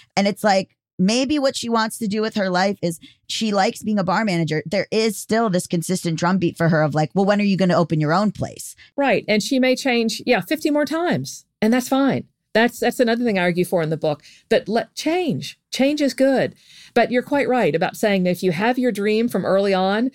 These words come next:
Speaker 2: that is so praised. That's so, my sister and I, I have a sister too, we used to, we used to joke about the fact that you'd read about a dancer who would say,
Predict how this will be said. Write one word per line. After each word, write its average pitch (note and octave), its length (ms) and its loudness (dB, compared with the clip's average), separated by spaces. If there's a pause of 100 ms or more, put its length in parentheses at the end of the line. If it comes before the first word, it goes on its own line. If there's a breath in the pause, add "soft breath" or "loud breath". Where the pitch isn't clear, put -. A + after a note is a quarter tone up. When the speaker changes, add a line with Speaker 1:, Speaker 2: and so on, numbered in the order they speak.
(140 soft breath)
Speaker 2:
that G#3 160 2
is F#3+ 120 0
so A3 240 2
praised. F3 540 -2
That's E3+ 160 -4
so, G#3+ 240 0 (240 loud breath)
my A#3+ 140 2
sister B3 320 -2
and E3 80 0
I, D#3 160 0
I - 100 -2
have F#3 120 -4
a - 20 -4
sister A3 260 -2
too, F3+ 260 0
we A#3+ 120 2
used C4 220 0
to, G#3 180 2
we G#3 100 0
used C4 160 0
to G#3 60 0
joke G3+ 220 2
about F#3 180 0
the F3 80 0
fact E3+ 240 0
that E3 100 -2
you'd E3+ 160 0
read F#3 160 4
about E3 260 0
a - 60 2
dancer E3+ 480 -2 (340 loud breath)
who F#3+ 120 6
would F3+ 100 2
say, D#3 320 2